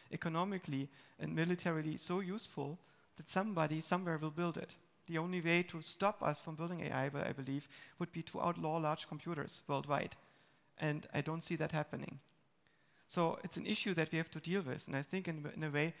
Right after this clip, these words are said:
the best possible near-term outcome is going to be personal artificial intelligence, where you're no longer managed by an A I that is owned by a corporation, but where everybody has their own A I that is acting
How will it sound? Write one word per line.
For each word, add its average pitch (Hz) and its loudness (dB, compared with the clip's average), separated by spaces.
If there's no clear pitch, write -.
the 165 0
best 170 2
possible 180 0
near-term 175 0
outcome 143 -2
is 143 -6
going 160 -4
to 156 -6
be 160 -6
personal 180 0
artificial 156 -4
intelligence, 143 -4
where 160 2
you're 165 0
no 196 2
longer 165 4
managed 165 2
by - 2
an 151 0
A - 0
I 175 6
that 170 -2
is 147 -6
owned 156 -4
by 151 -2
a 143 2
corporation, 147 -4
but 151 -8
where 156 4
everybody 175 2
has 170 0
their 160 0
own 185 0
A - -2
I - 0
that 165 4
is 180 2
acting 175 4